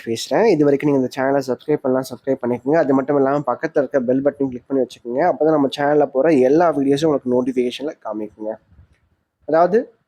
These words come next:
ஜோதிடம் சார்ந்த அல்லது உங்க சுய ஜாதகத்தை பத்தி ஏதாச்சும் கேள்வியோ சந்தேகமோ இருந்துச்சு அப்படின்ற பட்சத்துல கீழே கமெண்ட் பாக்ஸ்ல உங்களோட பிறந்த தேதி, பிறந்த நேரம், பிறந்த இடம் குறிப்பிட்டு உங்களோட கேள்விகளை நீங்க கேட்கலாம்.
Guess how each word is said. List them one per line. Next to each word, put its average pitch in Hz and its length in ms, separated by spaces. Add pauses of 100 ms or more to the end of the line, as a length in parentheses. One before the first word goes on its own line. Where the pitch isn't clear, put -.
(720)
ஜோதிடம் 202 460
சார்ந்த 170 460 (220)
அல்லது 151 220
உங்க 156 120
சுய 170 300
ஜாதகத்தை 165 580
பத்தி 160 220
ஏதாச்சும் 151 360
கேள்வியோ 160 400
சந்தேகமோ 151 480
இருந்துச்சு 139 280
அப்படின்ற 127 280
பட்சத்துல 127 400 (220)
கீழே 196 480
கமெண்ட் 151 260
பாக்ஸ்ல 151 280
உங்களோட 139 220
பிறந்த 165 300
தேதி, 156 340 (140)
பிறந்த 156 280
நேரம், 147 400
பிறந்த 147 320
இடம் 143 260
குறிப்பிட்டு 135 500 (640)
உங்களோட 147 300
கேள்விகளை 160 480
நீங்க 139 200
கேட்கலாம். 131 420